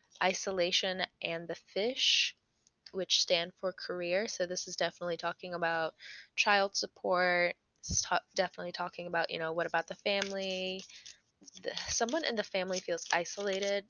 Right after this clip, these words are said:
either a child, children, because of someone's negligent behavior. Mm-hmm. All right. Next two cards, we have the Rider and we have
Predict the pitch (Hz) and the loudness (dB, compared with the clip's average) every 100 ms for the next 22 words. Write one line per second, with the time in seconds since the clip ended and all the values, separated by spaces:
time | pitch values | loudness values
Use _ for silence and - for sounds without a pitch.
0 | - 175 170 - 170 - - 185 180 180 | -10 -6 -4 -4 0 4 4 4 2 0
1 | 175 175 175 - - _ - - - 185 | -2 -2 -2 -2 -4 _ 0 2 2 0
2 | 180 180 175 170 170 170 175 _ _ - | -2 -2 -2 -4 -6 -12 -18 _ _ -20
3 | - - - - - - 196 180 - 175 | -18 -20 -18 -10 -4 -4 -2 -2 2 0
4 | 170 - 180 185 170 165 165 170 - - | 0 0 0 0 -2 -2 -6 -6 -6 -6
5 | 175 180 170 - 180 196 - 202 202 202 | -10 -4 -4 -2 -2 -2 -4 -8 -6 -6
6 | 208 208 214 220 _ - - _ - - | -2 -2 -2 -6 _ -16 -16 _ -16 -16
7 | _ - - - - - _ - 180 180 | _ -20 -18 -16 -16 -18 _ -14 -12 -14
8 | 180 - - - - _ - - _ - | -18 -20 -20 -14 -14 _ -16 -16 _ -16
9 | _ _ - _ _ - - _ _ _ | _ _ -20 _ _ -20 -20 _ _ _
10 | _ - - - _ - - 196 196 165 | _ 2 2 -4 _ -20 -16 -10 -8 -8
11 | - _ _ - - - - 214 - - | -10 _ _ -20 -20 -12 -4 -2 2 2
12 | - 233 - - 202 202 208 - 220 - | 2 0 -4 0 4 4 2 -2 -2 2
13 | 190 190 - 190 190 180 196 202 - 180 | 2 2 -4 0 2 4 2 2 0 -2
14 | 185 180 190 196 - 180 175 | -4 -6 -4 -2 0 0 -2